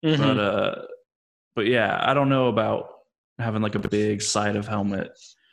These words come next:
Speaker 2: That seems, like, high school-ish.
Speaker 1: Yeah. I mean, I like it because it's, they're the only team in the N F L that has it. Um,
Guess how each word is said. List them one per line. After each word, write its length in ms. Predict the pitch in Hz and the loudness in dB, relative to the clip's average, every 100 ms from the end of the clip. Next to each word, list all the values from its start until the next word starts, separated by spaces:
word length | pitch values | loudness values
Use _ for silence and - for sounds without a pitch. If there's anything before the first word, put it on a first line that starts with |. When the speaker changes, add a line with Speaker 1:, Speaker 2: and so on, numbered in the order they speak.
| _ _ _ | _ _ _
Speaker 2:
That 120 | - 131 | -2 0
seems, 300 | 170 156 135 | 2 2 2
like, 200 | 123 104 | 0 0
high 220 | 117 107 | -2 -2
school-ish. 840 | - - 50 - - - - - - _ _ _ _ | -4 -4 -4 -4 -4 -4 -6 -6 -12 _ _ _ _
Speaker 1:
Yeah. 380 | 135 139 127 98 - - - _ _ - - | 0 2 2 0 -4 -12 -14 _ _ -14 0
I 120 | 156 | 2
mean, 460 | 170 170 160 147 - - _ - - _ - - - - - - - - - _ _ _ _ _ - | 4 4 2 0 -4 -20 _ -20 -20 _ -18 -14 -12 -8 -8 -6 -8 -12 -16 _ _ _ _ _ -4
I 200 | 165 269 | 2 4
like 560 | 269 151 123 113 135 131 | 4 4 4 4 4 4
it 280 | 226 233 - - - - - | 4 2 0 -6 -6 -8 -4
because 260 | - 175 139 | 0 2 0
it's, 120 | - | 0
they're 220 | 160 165 | 2 4
the 80 | 156 | 4
only 240 | 156 151 | 4 2
team 280 | 139 143 135 | 2 2 2
in 60 | 123 | 2
the 80 | 120 | 0
N 60 | |
F 140 | 117 113 | 0 0
L 160 | 107 | 0
that 160 | 101 104 | 0 0
has 280 | 104 98 107 | 2 2 2
it. 240 | 117 - _ _ - | 0 -2 _ _ -6
Um, 500 | 117 107 92 98 101 | -2 0 0 -2 -6